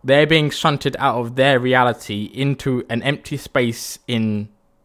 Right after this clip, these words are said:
like, the collection of dimensions, and then a whole reality is forming around them. And the only difference between the two is one person has,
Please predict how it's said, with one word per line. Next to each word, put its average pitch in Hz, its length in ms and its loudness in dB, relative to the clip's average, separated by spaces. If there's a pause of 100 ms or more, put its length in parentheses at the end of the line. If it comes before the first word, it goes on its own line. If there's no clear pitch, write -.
(220)
like, 104 200 -2
the 107 80 -6
collection - 400 -6
of 104 80 -8
dimensions, 104 580 -4
and 120 140 -4
then 120 140 2
a 117 40 2
whole 131 420 4
reality 123 520 2
is 113 80 -6
forming 113 360 -4
around 104 340 -2
them. 87 260 -10 (420)
And 117 200 2
the - 100 -2
only 135 220 2
difference 131 360 -2
between 127 600 0
the 110 120 0
two 113 360 0
is 104 320 -6 (200)
one 135 220 4
person 127 380 0
has, 117 360 -6